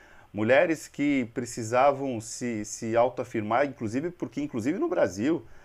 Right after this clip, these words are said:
o salário das mulheres comparado ao, ao trabalho dos homens e mulheres é ainda menor do que dos homens, né? Então não dá pra falar que todas essas questões estão resolvidas e vamos viver isso lá. E aí um caso pra, pra passar pra você, que eu tenho certeza que tem muita coisa pra contribuir.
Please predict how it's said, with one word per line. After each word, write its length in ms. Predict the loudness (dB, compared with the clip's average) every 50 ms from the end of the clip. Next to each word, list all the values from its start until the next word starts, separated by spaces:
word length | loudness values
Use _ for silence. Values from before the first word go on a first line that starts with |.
| _ _
o 80 | -16 -8
salário 480 | -2 0 2 4 4 4 4 2 0
das 220 | 0 0 -2 -4 -4
mulheres 360 | -2 0 2 2 2 0 -2
comparado 600 | -6 -8 -4 0 2 4 4 4 4 4 2 0
ao, 180 | 0 0 0
ao 160 | 0 0 0 0
trabalho 400 | 0 -2 0 2 2 2 2 0
dos 180 | -4 -4 -4
homens 280 | -2 -2 -2 -2 -4 -6
e 40 | -6
mulheres 400 | -6 -2 0 0 0 0 -2 -4
é 40 |
ainda 240 | -4 -4 -4 -2 -2
menor 420 | -2 -2 -2 0 2 2 2 2 0
do 140 | -4 -6
que 180 | -6 -4 -4 -4
dos 240 | -4 -4 -6 -4 -4
homens, 340 | -4 -4 -4 -6 -8 -10 -10
né? 140 | -10 -12 -12 -14 -20 -20 -20 -20 -16
Então 240 | -4 2 2 4 4
não 120 | 4 2
dá 160 | 2 2 2 2
pra 180 | 2 0 -2
falar 380 | 0 2 2 4 4 4 4 2
que 160 | -2 -6 -6
todas 340 | -4 -2 -2 -2 -2 -4 -6
essas 260 | -8 -8 -8 -8 -8
questões 420 | -6 -8 -8 -6 -6 -6 -4 -4
estão 140 | -6 -8 -6
resolvidas 840 | -4 -4 -4 -2 -2 -4 -4 -4 -4 -4 -4 -4 -4 -4 -4 -4 -4
e 40 | -4
vamos 240 | -2 -2 -2 -4 -4
viver 280 | -6 -4 -4 -2 -2
isso 200 | -4 -4 -6 -6
lá. 240 | -6 -6 -6 -6 -10 _ _ -20 -20 -20 -12 0
E 100 | 4 6
aí 80 | 6 6
um 100 | 4 2
caso 560 | 4 8 8 10 10 8 6 2 0 -2 -2 -2 0
pra, 360 | 2 4 6 6 6 4 2
pra 160 | 0 -4 -4
passar 260 | -4 -4 -2 -2 -2
pra 140 | -2 -4 -6
você, 420 | -6 -8 -8 -4 -2 -2 -2 -2
que 120 | -6 -10 -10
eu 40 | -10
tenho 100 | -8 -8
certeza 220 | -6 -8 -8 -8
que 60 | -8
tem 100 | -8 -8
muita 300 | -8 -8 -10 -10 -10 -8
coisa 240 | -4 -4 -4 -4 -6
pra 120 | -6 -8
contribuir. 680 | -8 -8 -8 -8 -6 -6 -6 -4 -2 -2 -2 -4 -6 -8